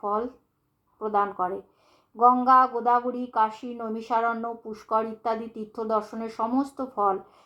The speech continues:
একমাত্র কৃষ্ণ পূজার মাধ্যমে কোটি গুণ লাভ করা যায়। সাগর ও অরণ্যযুক্ত পৃথিবী দানের ফল, দুগ্ধবতী গাভী দানের ফল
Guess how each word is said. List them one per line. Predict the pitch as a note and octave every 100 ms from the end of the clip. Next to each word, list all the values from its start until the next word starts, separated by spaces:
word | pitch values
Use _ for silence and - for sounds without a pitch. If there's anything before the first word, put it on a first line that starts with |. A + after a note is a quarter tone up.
| _
একমাত্র | - A#3+ - C4 C4 B3+
কৃষ্ণ | B3 A#3+ B3+ B3
পূজার | B3 A#3+ A#3
মাধ্যমে | A3+ G#3+ G#3+ G#3+ A#3+
কোটি | C#4 B3 A#3 C4
গুণ | B3+ A#3
লাভ | A3 F#3 F3+
করা | F3+ F3+
যায়। | F3+ F#3 - - _ _ _ _
সাগর | - A3+ A#3 C4+ C#4+ C#4+ -
ও | B3+
অরণ্যযুক্ত | B3 A#3 B3 C4 C4 A#3+ B3+ B3 - A#3+ G#3 - _ _ _ -
পৃথিবী | B3+ C4 C4+ C4+
দানের | B3+ A#3+ B3 A#3+
ফল, | - A3+ A#3 C4 -
দুগ্ধবতী | G#3 A#3 G#3+ C4+ C4+ C4+ C4+
গাভী | A3 A3 G#3+ C#4
দানের | C4+ A3+ G#3+ G#3 -
ফল | G#3+